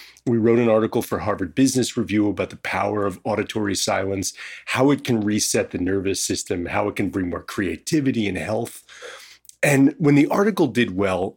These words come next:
we started, you know, just kind of exploring what this meant. Should we continue studying this topic? So we kind of followed the cookie crumbs and started, as you mentioned,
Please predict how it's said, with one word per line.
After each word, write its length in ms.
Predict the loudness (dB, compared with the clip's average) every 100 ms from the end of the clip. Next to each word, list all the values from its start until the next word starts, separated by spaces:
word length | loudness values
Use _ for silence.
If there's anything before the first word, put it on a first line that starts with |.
| -2
we 140 | -2
started, 640 | 0 0 0 2 0 0 -6 _
you 140 | -2
know, 140 | 0 -2
just 240 | -4 -4
kind 160 | -4 -4
of 100 | -6
exploring 640 | -10 -2 0 2 0 0
what 140 | 0
this 180 | -2 0
meant. 360 | 0 0 -2 -6
Should 160 | -4
we 80 | -4
continue 640 | -4 -6 0 2 2 0 -4 -18 -8
studying 440 | -4 2 4 4 4
this 160 | 0
topic? 540 | -2 -4 -4 -4 -8 -8
So 160 | -2
we 160 | 0 0
kind 220 | 2 2
of 100 | 2
followed 380 | 4 6 4 2
the 80 | -2
cookie 360 | -2 -2 -6
crumbs 560 | -4 -4 -2 -2 -6 -12 -18 -20 -20 -20 _
and 240 | 0 0 0
started, 400 | 0 2 2 2
as 180 | 2
you 60 | 2
mentioned, 520 | 2 0 -2 -4 -4